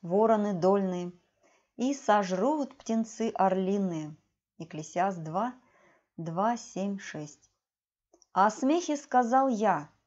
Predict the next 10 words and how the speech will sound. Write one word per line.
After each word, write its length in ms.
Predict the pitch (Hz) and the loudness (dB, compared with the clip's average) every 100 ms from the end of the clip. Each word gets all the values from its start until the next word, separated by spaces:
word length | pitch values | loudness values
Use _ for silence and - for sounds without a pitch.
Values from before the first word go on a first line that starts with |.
| - | -12
глупость, 760 | 165 202 330 247 175 - _ _ _ _ _ _ _ | -4 2 2 2 -2 -6 _ _ _ _ _ _ _
а 180 | 165 165 | -2 0
о 40 | |
веселье – 680 | 156 170 - 269 277 247 233 - _ | -2 -8 -4 -2 0 -2 -4 -8 _
что 340 | - - 320 | -20 -4 0
оно 220 | 277 202 185 | 0 0 0
делает? 500 | 202 226 160 - _ _ _ _ _ _ _ | 0 0 0 -6 _ _ _ _ _ _ _
Сетование 720 | - - 233 262 240 233 233 | -12 -2 -2 0 2 2 2
лучше 420 | 226 269 285 226 214 | 2 0 -2 -4 -4
смеха, 640 | 202 208 202 196 160 | -4 -2 -4 -6 -10